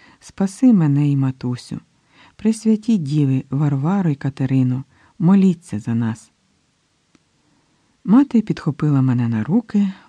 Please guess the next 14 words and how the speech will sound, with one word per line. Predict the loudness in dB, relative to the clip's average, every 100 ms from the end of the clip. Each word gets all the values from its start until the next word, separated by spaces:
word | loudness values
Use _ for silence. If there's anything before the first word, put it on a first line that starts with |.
| -4
обмила | -2 2 2 2 0
водою | -2 -2 -2 -2
з | -6
криниці | -6 0 0 -2 -2 -4 -4 -8
і | -8
понесла | -6 -4 -2 -2 -4 -4 -4
у | -4 -8
погріб | -4 -4 -4 -6 -8
дядька | -6 -6 _ -12 -6
Оникія. | -4 -2 -4 -6 -10 -10 _ _ _ _ -20 -20 _
У | 0
небі | 0 0 -2
знову | -2 0 0 0 -2
гуркотіли | -4 -6 -10 -8 -4 -2 -2